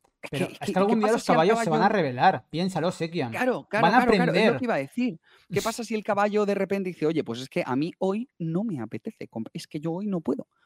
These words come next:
Speaker 1: hoy no me viene bien, hoy no"? Y tú lo estás obligando también, ¿no? Entonces, claro, eh, realmente aquí, pues bueno, si estás esquiando y te pegas tremendo ostión, ¿no? En la nieve, pues dices, "Es que es solamente responsabilidad tuya", pero aquí no es solamente responsabilidad tuya.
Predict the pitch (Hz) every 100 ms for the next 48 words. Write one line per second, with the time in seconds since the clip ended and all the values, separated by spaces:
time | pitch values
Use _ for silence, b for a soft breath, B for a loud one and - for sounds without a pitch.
0 | _ - 247 285 202 208 180 165 135 -
1 | - _ _ 185 214 196 - 123 110 147
2 | - 104 98 107 - 143 98 113 196 -
3 | - 87 175 160 320 b b b _ 110
4 | 95 - 117 104 95 - - - _ -
5 | - 101 - _ 110 101 98 98 95 -
6 | - _ - 92 87 101 107 107 104 113
7 | 110 123 120 B - 131 160 147 139 131
8 | 123 165 170 - 170 127 - 120 143 -
9 | 139 143 151 127 - 156 147 135 - 120
10 | 120 139 143 - b b _ - 107 104
11 | 117 107 - 117 120 123 117 117 110 -
12 | 107 101 135 113 - _ _ _ 98 101
13 | 143 139 - 107 107 104 110 107 107 101
14 | 104 127 131